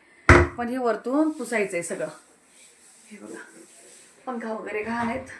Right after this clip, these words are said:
सगळं झाल्यानंतर तुम्हाला दाखवेल. चिमणीचा अवतार पुन्हा खराब झालाय, आता यात मीच तुम्हाला दिसेल बघा <laughs> चिमणी खराब झाली. तर हे सगळं क्लीन करायचंय. ते भाभीचे भांडे वगैरे झालेत.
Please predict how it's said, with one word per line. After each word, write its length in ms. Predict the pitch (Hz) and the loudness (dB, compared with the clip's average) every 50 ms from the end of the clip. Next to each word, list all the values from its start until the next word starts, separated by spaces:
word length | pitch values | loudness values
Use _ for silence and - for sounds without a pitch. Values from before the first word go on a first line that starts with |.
| - - - - - - - - - - - - - - - | -18 -20 -20 -20 -20 -20 -20 -20 -20 -18 -18 -18 -18 -4 0
सगळं 180 | 254 240 233 240 | 2 6 6 6
झाल्यानंतर 560 | 233 233 247 233 226 220 220 220 226 240 233 | 6 6 6 6 6 6 6 4 4 2 0
तुम्हाला 220 | 233 226 214 196 - | 2 2 2 4 4
दाखवेल. 300 | 185 180 - 214 208 214 | 2 2 2 2 0 2
चिमणीचा 420 | - 262 254 254 247 233 240 254 | 4 6 6 6 6 6 8 8
अवतार 260 | 220 214 - 233 220 | 8 8 8 6 4
पुन्हा 220 | 220 233 233 220 - - | 4 2 0 0 2 2
खराब 200 | 214 185 - - | 2 2 2 2
झालाय, 340 | 190 190 185 196 202 220 - - - - - - - - - | 2 2 4 4 2 2 0 -6 -14 -20 -20 -20 -20 -14 -10
आता 140 | 233 226 233 | -6 2 6
यात 180 | 233 233 226 240 | 6 6 6 6
मीच 180 | 240 233 226 | 0 -2 -2
तुम्हाला 220 | 240 214 196 196 185 | 2 4 4 4 4
दिसेल 320 | 180 180 175 - 202 180 | 2 2 -2 -2 0 2
बघा 280 | 180 185 196 320 339 349 - - - | 2 4 4 4 4 4 2 2 0
<laughs> 120 | 285 269 269 - - - - - - - _ _ | -4 -4 -4 -6 -12 -20 -20 -20 -20 -20 _ _
चिमणी 220 | - 240 220 214 214 208 | -2 0 0 2 0 0
खराब 220 | 202 190 175 170 | 2 2 2 2
झाली. 260 | 165 185 180 170 165 156 - - - - - - - _ _ _ - - - _ _ _ _ _ _ _ _ _ - | 2 -4 -6 -6 -6 -8 -12 -16 -20 -20 -20 -20 -20 _ _ _ -20 -20 -20 _ _ _ _ _ _ _ _ _ -8
तर 80 | 226 | -4
हे 100 | 202 196 | -4 -4
सगळं 260 | 190 - 196 180 185 185 | -4 -4 -4 -4 -4 -4
क्लीन 280 | - 233 220 202 175 | 0 0 0 0 0
करायचंय. 500 | 165 165 160 160 160 160 - 202 233 277 294 277 - - - _ _ _ _ _ _ _ _ _ - - _ _ - | 0 4 4 4 4 4 0 -2 -4 -4 -4 -6 -12 -18 -20 _ _ _ _ _ _ _ _ _ -20 -20 _ _ -12
ते 40 | 175 | -8
भाभीचे 340 | 185 202 196 185 175 175 175 | -6 -4 -4 -4 -6 -6 -6
भांडे 280 | 185 196 196 180 170 | -4 -4 -2 -2 0
वगैरे 240 | 165 160 175 175 180 | 0 2 2 2 2
झालेत. 380 | 185 220 214 - - - - | 2 2 0 0 0 -4 -8